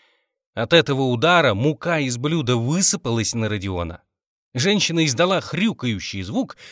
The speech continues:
после чего в темноте некоторое время слышалось одно лишь сопение. То ли женщина попалась неразговорчивая, то ли от удара под ложечку у неё спёрло дыхание, а, возможно, она чем-то подавилась, но так и не сказала ни слова.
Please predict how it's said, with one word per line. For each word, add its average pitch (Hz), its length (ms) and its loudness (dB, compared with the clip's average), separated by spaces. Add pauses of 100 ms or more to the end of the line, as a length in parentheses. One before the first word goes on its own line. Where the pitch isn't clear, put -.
(140)
после 117 280 -6
чего 185 300 -2
в - 80 -18
темноте 101 460 -2
некоторое 117 440 -2
время 123 280 -2
слышалось 120 520 -4 (160)
одно 110 280 -2
лишь 107 240 0
сопение. 82 640 -8 (1000)
То 208 140 -2
ли 185 120 -2
женщина 143 520 -2
попалась 123 580 -2
неразговорчивая, 110 1200 -2 (280)
то 165 120 -4
ли 147 100 -2
от 131 160 -2
удара 131 380 4
под 123 240 0
ложечку 139 520 0
у 120 60 0
неё 120 240 0
спёрло 101 400 -4
дыхание, 104 560 -4 (520)
а, 90 100 -8
возможно, 123 480 0
она 202 180 0
чем-то 185 320 -2
подавилась, 110 880 -2 (440)
но 101 200 -2
так 160 280 0
и 208 40 0
не 208 120 0
сказала 127 400 0
ни 180 120 -2
слова. 165 480 2